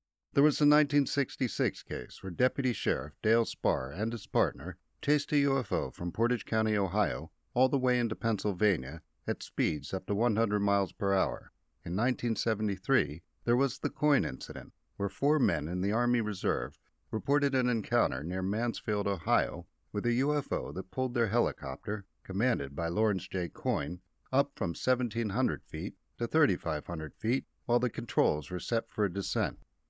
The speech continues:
In nineteen ninety-four, police in Trumbull County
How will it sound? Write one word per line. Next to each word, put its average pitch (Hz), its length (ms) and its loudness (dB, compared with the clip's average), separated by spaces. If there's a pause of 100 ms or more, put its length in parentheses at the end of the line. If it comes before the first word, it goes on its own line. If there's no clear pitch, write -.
(160)
In 98 80 0
nineteen 127 380 2
ninety-four, 113 680 0
police 147 440 -2
in 113 120 0
Trumbull 117 380 -2
County 82 460 -2